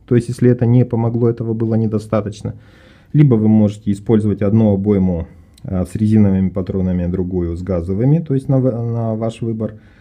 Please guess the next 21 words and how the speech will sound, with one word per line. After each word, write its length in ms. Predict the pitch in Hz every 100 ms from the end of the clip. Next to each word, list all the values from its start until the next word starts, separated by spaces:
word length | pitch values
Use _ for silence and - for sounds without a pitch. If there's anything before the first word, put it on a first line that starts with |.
| _ _
Либо 340 | 98 95 92 127
вы 180 | 156
можете 840 | 131 117 123 120 107 113 101 98 90
дальнейшую 500 | 95 110 120 117 104
комбинацию 720 | 101 101 117 135 147 - 104
сделать 380 | 101 110 117 95
такую, 320 | 95 - 110
какую 400 | 107 92 104 98
вы 100 | 98
хотите, 460 | - 98 127 123 104
исходя 500 | 95 - 104 110 104
из 180 | 98 95
наиболее 480 | 101 98 110 107
вероятных 640 | 95 98 101 110 110 101 104
условий 420 | - 110 110 107
нападения 760 | 95 101 110 110 95 101 98
на 140 | 90 90
вас. 260 | 78 78
Но 100 | 117
это 160 | 160 156
уже 360 | 101 104 127